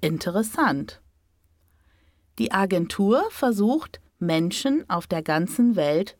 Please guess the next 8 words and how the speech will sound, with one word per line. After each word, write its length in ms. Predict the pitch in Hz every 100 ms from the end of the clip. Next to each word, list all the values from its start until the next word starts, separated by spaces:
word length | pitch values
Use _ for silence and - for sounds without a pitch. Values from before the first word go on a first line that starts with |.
| -
zu 200 | - 277
helfen. 680 | 226 160 156 - - 156 _ _ _ _ _ _ _ _ -
Diese 320 | 196 240 359
Menschen 720 | 285 165 170 165 - 247 320 - _ -
leben 540 | 165 170 170 214 254
unter 480 | 247 180 180 180 170
schwierigen 640 | - 175 180 196 233 269
Umständen 920 | 254 269 294 - - 151 151 143 139